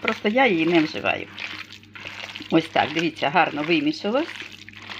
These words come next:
Хай постоїть хвилиночок десять, щоб ці смаки ще впиталися.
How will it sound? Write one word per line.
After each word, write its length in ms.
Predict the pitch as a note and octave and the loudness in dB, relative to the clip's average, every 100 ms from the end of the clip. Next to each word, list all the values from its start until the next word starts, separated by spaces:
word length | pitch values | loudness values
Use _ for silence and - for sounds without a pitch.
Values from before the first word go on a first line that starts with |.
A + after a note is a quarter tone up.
| - | 0
Хай 120 | A#3+ | 2
постоїть 480 | - F#3 - G3 D#3 | 2 0 2 2 2
хвилиночок 560 | - E3+ D3+ D3+ - E3+ | 2 4 4 2 0 0
десять, 500 | E3 B2+ - A3+ D4+ - - | 2 2 0 -4 -4 -10 -14
щоб 180 | - G#3 | -12 -8
ці 120 | F#3+ | -6
смаки 400 | F#3+ E3 - F#3+ | 0 0 0 -4
ще 340 | - - F3 C#3+ - - - - - | -4 2 2 2 -4 -20 -20 -20 -14
впиталися. 720 | D#3 E3+ C#3 D#3+ G3+ D#4+ G4 | -2 4 4 4 0 2 0